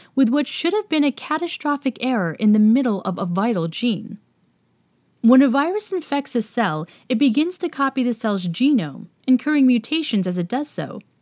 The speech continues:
When daughter viruses assemble themselves in the cytoplasmic soup of genes and proteins, the overall virus that results is often a mashup of these mutated copies. And if one mutation creates a dud protein,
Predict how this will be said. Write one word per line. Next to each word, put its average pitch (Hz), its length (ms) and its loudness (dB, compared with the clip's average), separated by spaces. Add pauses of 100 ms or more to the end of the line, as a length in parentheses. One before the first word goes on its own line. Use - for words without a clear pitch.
(220)
When 226 220 6
daughter 269 320 2
viruses 170 480 -2
assemble 170 320 -4
themselves 170 500 -6
in 185 80 -2
the 165 120 -4
cytoplasmic 214 840 -4
soup 262 300 -4
of 165 100 -4
genes 180 300 -4
and 156 120 -8
proteins, 160 640 -6 (300)
the 226 160 4
overall 311 460 -2
virus 262 420 -2
that 185 160 -4
results 196 440 -2
is 185 140 -4
often 320 300 -2
a 330 40 4
mashup 254 420 2
of 170 100 -4
these 175 200 0
mutated 208 540 2
copies. - 560 -6 (640)
And 247 100 8
if 247 160 2
one 294 220 4
mutation 190 480 2
creates 170 320 -2
a 160 40 -4
dud 160 300 -2
protein, 185 560 -4